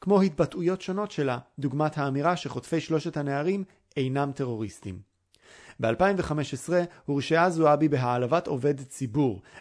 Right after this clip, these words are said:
לאחר שצעקה על שוטרי משטרת ישראל ערבים בבית המשפט בנצרת,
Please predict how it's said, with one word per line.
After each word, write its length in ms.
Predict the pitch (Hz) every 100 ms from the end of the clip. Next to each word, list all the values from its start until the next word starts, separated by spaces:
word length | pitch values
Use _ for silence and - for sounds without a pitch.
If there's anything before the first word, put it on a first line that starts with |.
| -
לאחר 280 | 117 165
שצעקה 640 | 180 190 - 135 117 180 185
על 80 | 143
שוטרי 380 | 131 - 175
משטרת 420 | 190 156 175 170 165
ישראל 340 | 135 151 170
ערבים 420 | 147 131 135 165
בבית 260 | 120 139 143
המשפט 400 | 147 - 180 147
בנצרת, 640 | 143 127 - 202 180 175